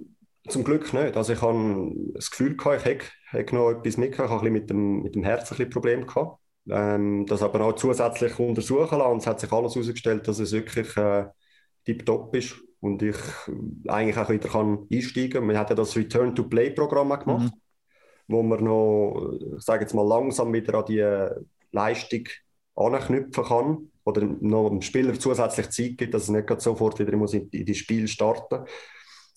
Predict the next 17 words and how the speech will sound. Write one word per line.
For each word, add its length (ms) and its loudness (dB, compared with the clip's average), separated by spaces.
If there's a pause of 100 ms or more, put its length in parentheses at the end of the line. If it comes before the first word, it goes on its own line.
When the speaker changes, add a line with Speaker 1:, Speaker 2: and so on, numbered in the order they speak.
(140)
Speaker 1:
Und 360 0
darum 640 2
glaube 400 -2
ich 40 0
schon, 120 2
dass 160 -6
es 360 -6 (840)
zu 200 -4
Recht 420 0
auch 160 4
vorsichtig 600 -2
geworden 320 0
ist 180 -2
oder 220 -2 (320)
gemacht 400 0
auch 120 2
wird, 380 -4